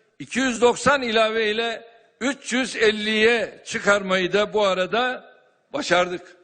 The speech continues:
Sektörün cirosunu üç milyar dolardan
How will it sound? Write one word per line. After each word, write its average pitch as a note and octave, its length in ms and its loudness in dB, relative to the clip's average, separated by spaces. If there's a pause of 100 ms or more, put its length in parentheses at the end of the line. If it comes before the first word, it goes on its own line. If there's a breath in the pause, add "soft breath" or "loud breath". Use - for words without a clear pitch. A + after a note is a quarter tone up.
(800)
Sektörün A#3 680 -2
cirosunu A#3+ 720 0 (840 soft breath)
üç C4+ 340 -2
milyar F#3+ 520 2
dolardan A#3 800 0